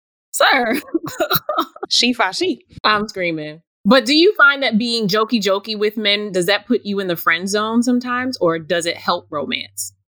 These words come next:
Speaker 2: It depends on the guy. I don't have that much dating experience. I'm really good with icebreakers.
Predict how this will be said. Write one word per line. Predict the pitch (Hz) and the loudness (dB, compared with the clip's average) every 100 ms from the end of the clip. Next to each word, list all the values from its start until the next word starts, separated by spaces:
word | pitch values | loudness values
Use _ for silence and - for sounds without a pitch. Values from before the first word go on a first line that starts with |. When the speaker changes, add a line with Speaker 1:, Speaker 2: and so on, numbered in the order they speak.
| _ _ - | _ _ 2
Speaker 2:
It | 262 330 | 2 2
depends | 277 233 226 220 | -2 0 0 0
on | 208 202 | -2 -4
the | |
guy. | 185 156 147 151 165 _ _ _ _ _ _ - | 0 0 0 -6 -12 _ _ _ _ _ _ -4
I | 269 | -4
don't | 392 294 | -4 -4
have | 190 190 190 170 | 0 0 0 -4
that | 170 | -6
much | 160 156 - - 160 | -6 -4 -2 -4 -4
dating | 165 165 151 | -6 -4 -6
experience. | 151 - 151 165 147 - - - - _ _ _ | -6 -6 -6 -8 -10 -16 -8 -6 -6 _ _ _
I'm | - 240 320 | -6 -6 -2
really | 381 247 | 0 0
good | 175 175 180 | 0 -2 -2
with | - | -2
icebreakers. | 151 160 175 170 170 175 175 175 175 - | -2 -4 -4 -4 -8 -8 -10 -4 -4 -4